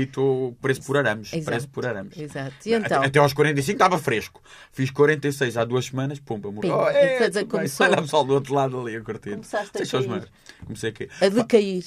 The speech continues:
Speaker 1: opa, e este espetáculo é sobre isso.
Speaker 2: É sobre isso.
Speaker 1: <laughs> É o
Speaker 2: Tu empeças.
Speaker 1: É,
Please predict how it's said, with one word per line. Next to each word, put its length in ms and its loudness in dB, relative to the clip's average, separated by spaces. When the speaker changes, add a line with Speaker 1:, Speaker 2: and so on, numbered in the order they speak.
Speaker 1:
opa, 220 -6
e 160 0
este 100 -4
espetáculo 640 -4
é 60 -2
sobre 300 -2
isso. 680 -12
Speaker 2:
É 140 4
sobre 320 6
isso. 300 4
Speaker 1:
<laughs> 80 -4
É 120 4
o 120 2
Speaker 2:
Tu 220 6
empeças. 720 2
Speaker 1:
É, 300 4